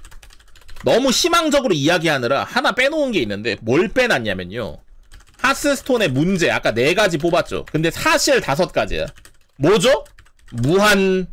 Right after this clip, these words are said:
무한 생성. 이걸 이제 우리가 그동안 오늘 이야기를 안 했어. 왜 이야기를 안 했냐? 알레코 씨도 언급을 안 했거든. 알레코 씨도 여기에 무한 발견을 건드리겠다라는 이야기는 없었어요. 그죠?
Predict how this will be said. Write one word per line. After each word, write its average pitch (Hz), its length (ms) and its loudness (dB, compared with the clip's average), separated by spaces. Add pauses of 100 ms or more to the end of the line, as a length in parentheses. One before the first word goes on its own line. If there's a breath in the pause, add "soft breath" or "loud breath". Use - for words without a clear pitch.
(140)
무한 190 480 4
생성. 156 340 2 (840)
이걸 208 440 2
이제 147 220 0
우리가 143 380 2
그동안 123 640 -2 (580)
오늘 190 440 4
이야기를 165 420 2
안 95 160 -4
했어. - 260 -6 (1500)
왜 196 220 4
이야기를 180 460 2
안 107 160 -2
했냐? 117 400 -4 (320)
알레코 262 400 2
씨도 220 300 0
언급을 196 440 2
안 156 160 2
했거든. 127 520 -2 (140)
알레코 220 440 0
씨도 190 280 0
여기에 160 520 0 (200)
무한 208 500 0
발견을 247 460 0
건드리겠다라는 160 920 0
이야기는 127 360 -2
없었어요. 85 400 -16
그죠? - 260 -16